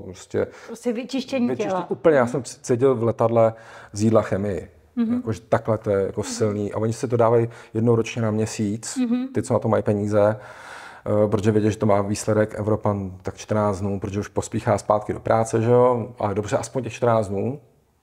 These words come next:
Speaker 1: Taky jsem nebyl několik let, měl bych zajet. Hodilo by se mi to.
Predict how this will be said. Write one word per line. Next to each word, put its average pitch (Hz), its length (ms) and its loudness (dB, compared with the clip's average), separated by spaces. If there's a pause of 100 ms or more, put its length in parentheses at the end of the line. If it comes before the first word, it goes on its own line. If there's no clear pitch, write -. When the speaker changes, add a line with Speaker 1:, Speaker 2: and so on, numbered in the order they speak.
(640)
Speaker 1:
Taky - 200 -6
jsem 110 180 -4
nebyl 107 140 2
několik 120 300 0
let, 131 140 2
měl 107 120 2
bych 104 120 0
zajet. 113 380 2 (680)
Hodilo 110 260 -2
by 110 80 -4
se 117 120 -4
mi 120 100 2
to. 135 260 -4